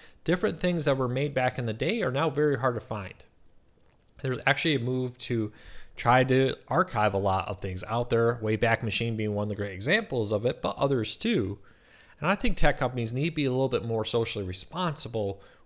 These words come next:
with the content they create, because when, you know, you do this, it's gone. There are whole news sites,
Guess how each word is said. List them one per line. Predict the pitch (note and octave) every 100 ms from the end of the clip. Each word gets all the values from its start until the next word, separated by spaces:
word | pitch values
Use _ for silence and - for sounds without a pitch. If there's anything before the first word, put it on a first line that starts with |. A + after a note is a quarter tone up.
| -
with | C#3 -
the | -
content | D3 B2+ A#2+ G2+
they |
create, | F#2+ G3+ G3 - -
because | A#2+ - B2+ A2
when, | A#2 C3+ C#3+ - - - _ -
you | B2+
know, | D3
you | C#3+
do | C#3 A3+
this, | A3+ - - - - - -
it's | B2
gone. | - D3+ G3+ - - -
There | - A2 B2+
are | D#3+ F3 E3+
whole | F3+ F#3+
news | C#3 F3+ A#3
sites, | - G2 - -